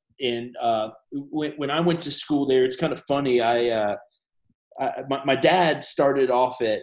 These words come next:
at East Texas State, which is now Texas A and M Commerce, and he ended up going to University of Texas after that.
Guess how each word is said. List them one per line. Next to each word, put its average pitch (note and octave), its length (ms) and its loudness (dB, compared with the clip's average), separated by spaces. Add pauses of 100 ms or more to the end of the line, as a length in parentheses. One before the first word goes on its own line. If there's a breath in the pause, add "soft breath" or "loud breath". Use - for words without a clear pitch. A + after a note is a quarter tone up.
at A2+ 200 -4
East C#3+ 240 -4
Texas B2 440 -4
State, A2+ 280 0
which A2+ 140 -8
is A#2+ 140 -6
now A#2 220 -4
Texas A2 360 -8
A A2 200 -6
and G#2+ 100 -8
M F#2+ 100 -14 (100)
Commerce, G2 380 -10
and G#2+ 80 -12
he A#2+ 140 -4
ended A2 140 -8
up G#2 60 -20
going G#2+ 220 -8
to G2 160 -10
University G#2+ 360 -12
of G2 60 -18
Texas G2 400 -14
after G2+ 360 -8
that. G#2+ 260 -4